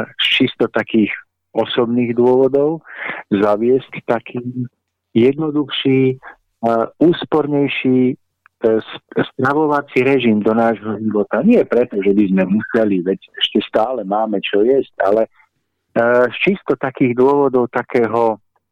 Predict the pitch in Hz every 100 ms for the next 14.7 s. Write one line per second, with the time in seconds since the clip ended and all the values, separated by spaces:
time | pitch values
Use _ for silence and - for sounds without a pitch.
0 | _ _ _ _ _ _ - 117 - 101
1 | 90 - - 131 151 143 143 135 131 127
2 | 127 120 - 117 135 - - 131 123 120
3 | 127 127 139 127 131 - 156 175 165 147
4 | 131 117 110 120 - - 135 143 190 143
5 | 127 - 127 117 107 113 110 107 - 98
6 | 92 92 92 85 90 - 95 92 - 92
7 | 85 76 _ _ _ _ _ _ _ _
8 | - - - - - - 101 101 104 120
9 | 147 151 139 - - _ 110 113 117 147
10 | 139 117 - 131 131 147 135 131 139 151
11 | 127 120 131 - 139 135 127 - 131 131
12 | 143 165 - 135 120 117 107 110 104 101
13 | - 87 80 - _ _ _ _ - -
14 | - - - - 95 104 117